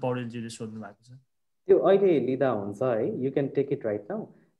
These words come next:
Speaker 2: वान, ए, वान इयरको लागि चाहिँ यदि म्यारो, प्रिप ल्याडर कुनै, जस्तै म्यारो लिन्छ भने प्लान सी Linus, होइन। प्लान सीमा चाहिँ Video plus Q bank plus सबै कुरा आउँछ, त्यो एक वर्षलाई leer prepare गर्नुहोस् है।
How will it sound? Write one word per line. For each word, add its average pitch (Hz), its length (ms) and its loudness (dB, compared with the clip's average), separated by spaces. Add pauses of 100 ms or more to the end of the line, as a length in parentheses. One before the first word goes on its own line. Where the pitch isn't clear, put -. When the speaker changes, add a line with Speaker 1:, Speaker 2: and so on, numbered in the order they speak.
(140)
Speaker 2:
वान, 170 340 2
ए, 143 80 0
वान 143 240 0
इयरको 156 240 2
लागि 135 340 -2
चाहिँ 135 200 -2
यदि 127 420 0
म्यारो, 113 380 -4
प्रिप 113 240 -6
ल्याडर 113 180 -2
कुनै, 113 220 -8
जस्तै 120 400 -12
म्यारो 120 240 -2
लिन्छ 117 280 -8
भने 107 120 -10
प्लान 123 340 -6
सी 123 140 -6
Linus, 107 380 -8
होइन। 101 180 -10 (440)
प्लान 127 180 0
सीमा 135 360 -2
चाहिँ 135 200 -4
Video 107 320 0
plus 123 300 -4
Q 123 140 0
bank 120 260 -4
plus 123 120 -2
सबै 147 260 0
कुरा 113 200 -2
आउँछ, 92 260 -12 (460)
त्यो 156 100 2
एक 156 160 0
वर्षलाई 143 300 0
leer 127 240 0
prepare 120 320 -2
गर्नुहोस् 107 400 -4
है। 120 100 -4